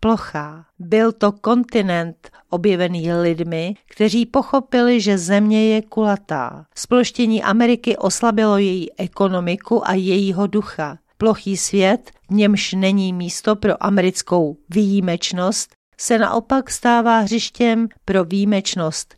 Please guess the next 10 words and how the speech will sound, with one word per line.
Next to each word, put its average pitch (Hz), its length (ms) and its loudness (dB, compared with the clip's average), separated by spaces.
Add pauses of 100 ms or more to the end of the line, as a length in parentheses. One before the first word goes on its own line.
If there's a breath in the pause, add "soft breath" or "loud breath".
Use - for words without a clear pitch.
Číny 175 600 -2 (100)
a 190 120 -2
Ruska. 160 500 -2 (220)
A 185 60 0
americká 220 720 0
ekonomika 196 840 -2 (220)
začíná 240 720 2
trpět 214 540 -2 (100)
trvalým 220 640 2
nedostatkem 190 1080 0